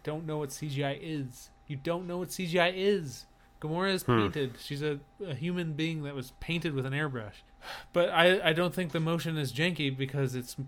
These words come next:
Speaker 1: mocap. It's no different than any other mocap.
Speaker 2: It, it, it, e-, even though it's mocap,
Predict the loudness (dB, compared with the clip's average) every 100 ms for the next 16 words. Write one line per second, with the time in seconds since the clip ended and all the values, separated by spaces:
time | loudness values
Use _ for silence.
0 | -6 -4 -4 -6 -8 -10 -16 -16 -10 -4
1 | -2 -2 -4 -4 -6 -8 -8 -8 -6 -6
2 | -8 -10 -12 -14 -18 -18 -20 _ -4 2
3 | 4 2 0 2 0 0 -4 -4 -6 -2
4 | 4 6 10 10 10 6 6 6 8 8
5 | 8